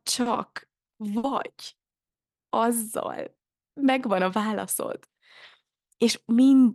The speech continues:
szerintem a legtöbben így vagyunk húzalozva, hogy,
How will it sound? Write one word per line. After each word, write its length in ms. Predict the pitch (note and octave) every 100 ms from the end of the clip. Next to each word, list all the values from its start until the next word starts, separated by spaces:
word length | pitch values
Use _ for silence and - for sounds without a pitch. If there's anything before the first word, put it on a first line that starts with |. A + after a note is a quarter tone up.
| G#3+
szerintem 320 | A#3 A3+ A3+
a 40 |
legtöbben 580 | A#3 B3+ - A3 F#3+ F#3+
így 220 | A3 A3+
vagyunk 440 | G3 F#3 F#3 G3 -
húzalozva, 800 | _ B3+ A#3 G3+ F#3 F3+ F#3+ F#3+
hogy, 380 | G#3 G#3 G#3 G#3+